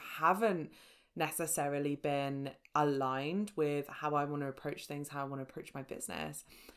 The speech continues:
And I've noticed when their energy and their approach just jars with me. And I think that this has a massive impact on, on your experience.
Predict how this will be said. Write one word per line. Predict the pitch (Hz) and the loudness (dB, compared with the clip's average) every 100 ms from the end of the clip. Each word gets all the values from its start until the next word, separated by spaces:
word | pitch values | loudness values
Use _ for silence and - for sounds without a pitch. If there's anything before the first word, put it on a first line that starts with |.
| - - | -20 2
And | 175 180 180 185 180 175 - | 6 6 6 4 0 0 2
I've | 196 190 | 2 4
noticed | 180 233 - 233 190 | 2 2 0 -2 -2
when | 170 | 0
their | 170 170 | 0 2
energy | 170 202 220 190 165 | 2 0 -2 -2 0
and | 156 | 0
their | 151 151 | 0 -2
approach | 156 - 214 - - | -2 -6 -6 -6 -6
just | 165 156 - | -8 -6 0
jars | 131 160 208 156 | 2 2 0 -6
with | 151 | -8
me. | - - 165 151 - | -10 -8 -10 -12 -2
And | 160 | 2
I | 160 | 4
think | 160 196 160 | 2 -2 -2
that | 160 135 147 | -4 -4 -4
this | 156 - | -4 -2
has | 165 156 | -2 -2
a | |
massive | 143 143 147 143 | -2 -4 -6 -4
impact | 190 262 - - | -6 -8 -10 -6
on, | 147 143 143 135 | -4 -4 -4 -6
on | 143 151 | -4 -2
your | 147 | -2
experience. | - - 175 226 - - - - | -4 -4 -4 -4 -6 -8 -8 -10